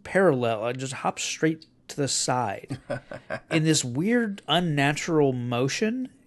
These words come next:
Speaker 1: Um, I don't know if it's, we need to make the glass break, so we have to, you know, when it hits the f-, ground, we've gotta pull it with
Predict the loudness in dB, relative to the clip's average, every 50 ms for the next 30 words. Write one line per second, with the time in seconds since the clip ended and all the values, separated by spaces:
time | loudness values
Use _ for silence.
0 | _ -4 -2 0 0 0 0 -2 -4 -6 -10 -6 -2 -2 -2 -2 -2 -4 -4 0
1 | 2 4 4 4 4 4 2 2 0 -4 -2 0 0 0 0 0 0 0 0 -2
2 | -6 -10 _ _ _ _ _ _ _ _ -20 _ -6 -4 -4 0 4 6 6 6
3 | 6 4 4 4 4 4 0 -4 -2 2 2 4 4 4 2 0 -2 -2 -2 2
4 | 4 6 6 6 6 4 0 -4 -4 -2 0 2 0 0 0 -2 -4 -4 -4 -6
5 | -6 -6 -4 -2 -2 0 0 0 -2 -2 -4 -6 -10 -20 -20 _ _ _ _ _
6 | _ -14 -12 -12 -12 -12 -12 -8 -6 -4 -4 -4 -4 -6 -4 -4 0 0 0 0
7 | 0 -4 -6 -6 -12 -18 -20 -20 -20 -20 -14 -8 -4 0 0 2 2 0 0 -2
8 | -2 0 0 0 0 -2 -6 _ _ _ _ _ _ _ _ -8 -4 0 2 2
9 | 2 0 -2 -12 _ _ -18 -14 -12 -10 -12 -10 -12 -18